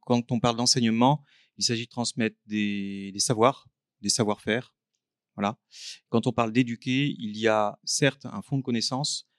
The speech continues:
mais en plus une transmission, euh, de valeurs et de normes, euh, sociales. En l'occurrence, les normes sociales dominantes, puisque, euh, la mission d'éducation nationale, c'est former le citoyen de demain qui sera intégré correctement à sa société. Donc, il y a,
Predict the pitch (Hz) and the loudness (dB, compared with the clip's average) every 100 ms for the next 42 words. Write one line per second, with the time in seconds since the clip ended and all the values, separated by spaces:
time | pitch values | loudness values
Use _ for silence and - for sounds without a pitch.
0 | _ 107 - 120 - 143 120 - 147 - | _ -2 0 -2 -2 -2 -2 -2 -2 -2
1 | 123 - - 113 107 _ _ _ _ - | -2 0 2 0 -2 _ _ _ _ 0
2 | 104 101 101 98 131 113 143 - _ _ | 2 2 0 2 4 4 2 -2 _ _
3 | _ _ _ _ _ 127 123 123 151 120 | _ _ _ _ _ 2 6 6 6 4
4 | 98 - - 113 107 104 104 104 - 120 | 0 -8 -6 0 2 0 -2 -2 -2 0
5 | - 92 - _ _ _ _ - 110 110 | -2 -4 -10 _ _ _ _ 2 2 4
6 | 117 135 - 113 113 107 113 - 127 117 | 0 0 -2 -2 -2 -4 -6 -2 -2 -2
7 | 104 104 135 - - - 135 139 _ _ | -2 -2 -2 -2 -4 -2 -2 -4 _ _
8 | _ - 104 101 101 101 107 113 - 131 | _ -2 2 2 0 -4 0 0 2 0
9 | 104 107 104 107 98 - 113 120 - 117 | -2 -2 -4 -4 -4 -4 -4 -2 -2 -2
10 | 117 - 104 101 - 107 98 101 120 - | -2 -4 -4 -4 -4 -4 -4 -6 -6 -4
11 | - 113 107 104 107 117 - 101 - 107 | -2 -4 -6 -6 -4 -6 -8 -14 -8 -6
12 | 120 - - 107 107 - - 127 101 | -4 -4 -4 -4 -6 -12 -4 -4 -4